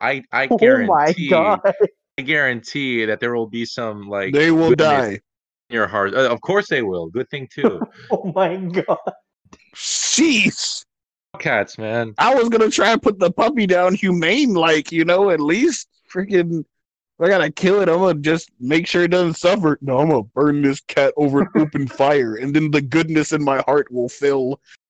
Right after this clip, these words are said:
Speaker 3: and I'll be
Speaker 2: <laughs>
Speaker 3: complete. <laughs>
Speaker 2: I swear
Speaker 3: And
Speaker 2: Anthony's just
Speaker 3: Zircon
Speaker 2: gonna
Speaker 3: will
Speaker 2: pick it up
Speaker 3: reward
Speaker 2: and,
Speaker 3: me.
Speaker 2: Anthony's just gonna pick it up and start eating it <laughs> afterwards.
Speaker 3: <laughs>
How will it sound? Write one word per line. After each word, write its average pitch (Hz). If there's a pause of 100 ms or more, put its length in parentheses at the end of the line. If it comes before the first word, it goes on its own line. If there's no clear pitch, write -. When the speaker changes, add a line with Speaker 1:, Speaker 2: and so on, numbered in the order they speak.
(340)
Speaker 3:
and 165
I'll 160
be 160
Speaker 2:
<laughs> -
Speaker 3:
complete. 156 (440)
<laughs> 202
Speaker 2:
I 190
swear 220
Speaker 3:
And 156
Speaker 2:
Anthony's -
just -
Speaker 3:
Zircon 165
Speaker 2:
gonna 165
Speaker 3:
will 156
Speaker 2:
pick 156
it 151
up 165
Speaker 3:
reward 170
Speaker 2:
and, 151
Speaker 3:
me. 147 (640)
Speaker 2:
Anthony's 180
just 170
gonna 151
pick 170
it 190
up 180
and 165
start 175
eating 190
it 214
<laughs> 226
afterwards. 226
Speaker 3:
<laughs> -